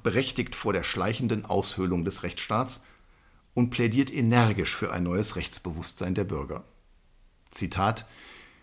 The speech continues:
„Die beste Verfassung nützt nichts, wenn das Recht, das sich auf ihrer Grundlage entwickelt hat, nicht genügend beachtet wird.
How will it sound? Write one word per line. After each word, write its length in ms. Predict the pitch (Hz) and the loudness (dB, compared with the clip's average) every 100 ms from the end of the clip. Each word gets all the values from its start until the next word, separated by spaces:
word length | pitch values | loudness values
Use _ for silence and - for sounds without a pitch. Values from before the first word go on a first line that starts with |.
| _ - | _ 4
„Die 60 | |
beste 260 | 131 180 165 | 8 8 8
Verfassung 460 | 151 190 202 123 | 6 4 4 6
nützt 320 | 139 156 - 151 | 4 4 2 6
nichts, 500 | 214 - - - - | 6 4 -2 -2 -2
wenn 160 | - 113 | 2 2
das 180 | 104 - | 2 2
Recht, 400 | 180 - - - | 0 0 -2 -2
das 80 | |
sich 160 | - 113 | -2 -2
auf 120 | 107 | 0
ihrer 240 | 175 156 104 | 0 2 4
Grundlage 540 | 123 202 - 175 113 | 4 4 4 2 2
entwickelt 420 | 104 147 151 113 | -2 -2 -2 0
hat, 240 | 123 131 - - - - | 0 0 -4 -20 -12 2
nicht 260 | 180 - - | 2 4 2
genügend 480 | 127 156 160 113 | 4 4 2 2
beachtet 460 | 120 92 - 104 - | 2 2 2 -2 0
wird. 320 | 90 78 - | -2 -2 -6